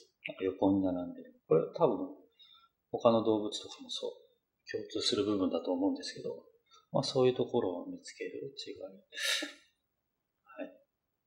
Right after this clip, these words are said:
ですかね。で、まあ、こう、さっき言ったこの骨の位置っていうのは、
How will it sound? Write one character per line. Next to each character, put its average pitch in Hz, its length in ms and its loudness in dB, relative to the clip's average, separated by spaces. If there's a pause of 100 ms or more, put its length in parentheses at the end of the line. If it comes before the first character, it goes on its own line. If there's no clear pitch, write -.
(3000)
で 101 80 -10
す - 140 -10
か - 100 -14
ね。 - 220 -8 (240)
で、 185 200 10
ま 160 280 8
あ、 - 40 -8
こ 117 180 4
う、 - 20 -8
さ - 120 6
っ - 80 4
き - 40 -4
言 98 80 2
っ - 40 -4
た 98 80 0
こ - 160 -8
の 92 100 -10
骨 117 200 2
の 123 200 6
位 120 60 2
置 - 140 -4
っ - 80 -12
て 101 100 -2
い 92 60 -2
う 95 40 -2
の 98 80 2
は、 90 160 2